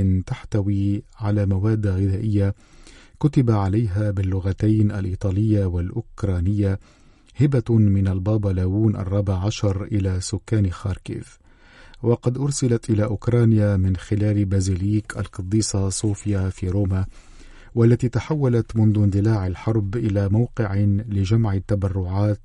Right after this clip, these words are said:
للأوكرانيين، ومنها تنطلق بانتظام الشاحنات المحملة بالمساعدات الإنسانية.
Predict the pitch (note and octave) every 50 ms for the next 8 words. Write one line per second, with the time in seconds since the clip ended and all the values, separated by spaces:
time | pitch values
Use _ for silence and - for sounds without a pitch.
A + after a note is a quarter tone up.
0 | - G2+ F#2 G2+ A2+ B2+ C3 - - G#2+ G2 G2 F#2 E2 E2+ G2+ A2 G#2+ A2 A2
1 | - - - - - - _ - - - _ _ - - - - - - - A#2
2 | G2+ F2+ F#2 G2 G2+ G2 E2 F2+ A2 B2+ C#3+ - - G2+ F#2+ - - A2+ A2+ A2
3 | - - A2 G2 F#2 F#2+ F#2 - G#2 G2 G2+ A2 A2+ A2 A2 A2 A2+ A2+ - -
4 | - - - - - - - - G#2+ - - C3 A#2+ - A#2+ A#2 C#3+ E3 D#3 -
5 | B2 G#2+ G#2+ G2 - - G#2 G2 G#2+ A2+ A#2 G#2 - A2 F#2+ F2+ F#2+ F2+ F#2+ G2
6 | F#2+ - - G2+ F#2 F2+ F#2+ F#2+ G#2 G#2 - G2+ F2+ A2 A2 G#2 - - G2+ -
7 | B1+ B1 - -